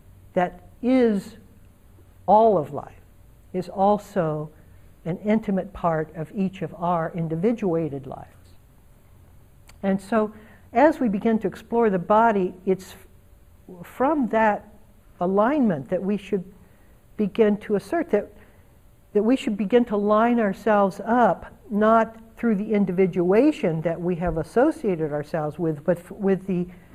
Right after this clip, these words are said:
the expanse, the expanse, uh, with the infinite that is so relevant,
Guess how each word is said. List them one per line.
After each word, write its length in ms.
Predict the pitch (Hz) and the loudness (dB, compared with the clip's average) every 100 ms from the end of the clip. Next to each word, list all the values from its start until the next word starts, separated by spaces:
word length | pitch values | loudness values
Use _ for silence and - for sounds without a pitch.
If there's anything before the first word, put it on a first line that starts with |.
| - - - - | -20 -20 -16 -4
the 160 | 180 | 0
expanse, 1120 | 185 185 - - - 285 370 269 123 - - - - _ - - - _ - - - - | 0 0 -16 -14 -2 0 2 0 -2 -12 -20 -20 -20 _ -20 -20 -20 _ -20 -20 -20 -6
the 80 | 208 | -2
expanse, 760 | 190 - - 254 311 226 147 - 208 | -2 -4 -4 -2 2 0 0 -8 -4
uh, 120 | 180 180 | -4 -2
with 200 | 196 185 - - - 190 175 208 190 | -2 -2 -6 -20 -20 -18 -18 -12 -8
the 140 | 196 247 | -4 0
infinite 520 | 294 349 - 190 139 - - - - - - - - - - | 0 0 0 -2 -2 -12 -20 -20 -20 -20 -20 -20 -20 -18 -4
that 320 | 180 208 208 | 2 2 2
is 140 | 190 | -4
so 300 | - 247 240 | -2 0 2
relevant, 800 | 214 185 208 269 277 214 180 156 | 2 0 4 4 4 2 -2 -6